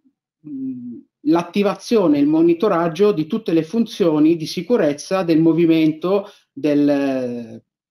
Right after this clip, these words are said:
delle funzioni di movimento, eh, utilizzando una rete sicura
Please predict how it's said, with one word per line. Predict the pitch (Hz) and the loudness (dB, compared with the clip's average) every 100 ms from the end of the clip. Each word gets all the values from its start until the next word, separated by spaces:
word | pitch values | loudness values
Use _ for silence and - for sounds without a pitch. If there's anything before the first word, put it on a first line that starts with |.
| _ _ | _ _
delle | - 160 | -2 0
funzioni | 165 185 170 202 | 2 0 2 2
di | 165 | 4
movimento, | 170 185 226 156 143 - 185 226 - - _ - | 4 4 2 2 0 -2 -4 -4 -8 -20 _ -6
eh, | 151 147 139 135 131 - | -4 -2 -2 -4 -6 -6
utilizzando | 165 190 180 160 180 185 151 143 | -8 -4 -4 -4 -2 2 2 4
una | 151 156 | 2 2
rete | 180 170 | 0 -4
sicura | 143 226 - 165 147 165 208 | -6 -6 0 2 2 0 -4